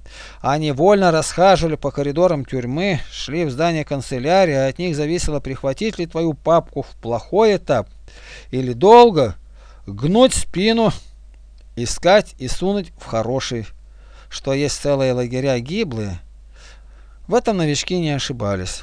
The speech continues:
но что есть какие-то хорошие, было заблуждение. Хорошими могут быть не лагеря, но только иные жребии в этих лагерях, а это устраивается уже на месте.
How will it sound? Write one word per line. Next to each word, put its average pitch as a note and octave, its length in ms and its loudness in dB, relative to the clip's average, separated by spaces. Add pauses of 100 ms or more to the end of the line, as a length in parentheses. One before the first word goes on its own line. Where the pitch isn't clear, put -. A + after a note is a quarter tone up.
но D3+ 200 -4
что F3 200 -6
есть D3+ 240 -4
какие-то B2+ 500 -6
хорошие, B2 880 0
было C3 280 -6
заблуждение. G#2 720 -6 (400)
Хорошими B3 720 6
могут B3+ 340 4
быть A#3 260 0
не G#3+ 100 -2
лагеря, F#3+ 680 4 (300)
но C3 100 -14
только E3+ 300 -6 (100)
иные F#3 360 -2
жребии D#3+ 680 2
в C#3 60 -2
этих C3+ 240 -6
лагерях, A#2+ 560 -4 (420)
а E3+ 140 2
это G#3+ 260 2
устраивается C#3+ 640 -2
уже B2+ 160 -6
на B2 120 -6
месте. A2+ 500 -8